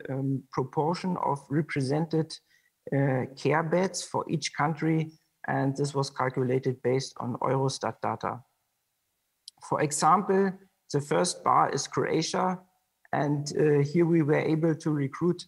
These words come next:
twenty-three hospitals, which represents, uh, ninety percent of all beds in Croatia. So Croatia participated with ninety percent.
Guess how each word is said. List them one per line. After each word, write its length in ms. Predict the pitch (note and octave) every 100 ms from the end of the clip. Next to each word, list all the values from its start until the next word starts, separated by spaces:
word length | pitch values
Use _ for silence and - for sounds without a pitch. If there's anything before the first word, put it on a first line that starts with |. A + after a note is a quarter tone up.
| -
twenty-three 1040 | - D#3+ D#3+ D3 C#3+ - C3+ D3 F3 F3+ D#3+ -
hospitals, 840 | - - F3+ F#3+ F#3 F#3 F#3 - _ _ _ -
which 360 | D3 E3+ D#3+ -
represents, 920 | D3+ D3+ C3+ B2 C3+ D#3+ D#3+ - -
uh, 440 | C#3 C3+ C3+ C3+ C3+ - _ _ _ -
ninety 400 | C#3 D3 F3 E3
percent 680 | C#3 C3+ - C#3+ D#3+ D#3+ - _ - _ -
of 180 | B2 -
all 260 | A2+ D3
beds 360 | D3+ C3+ C3+ -
in 180 | - C3
Croatia. 640 | - - G2 A2 - A2+ _ _ _ _
So 460 | - B2+ B2+ B2+ B2+
Croatia 500 | - A#2+ - C#3+ D3
participated 840 | C3+ B2+ B2 B2 B2+ - A#2 A#2+ A2
with 220 | A2+ -
ninety 280 | A2+ A#2 A#2
percent. 480 | - G#2 - B2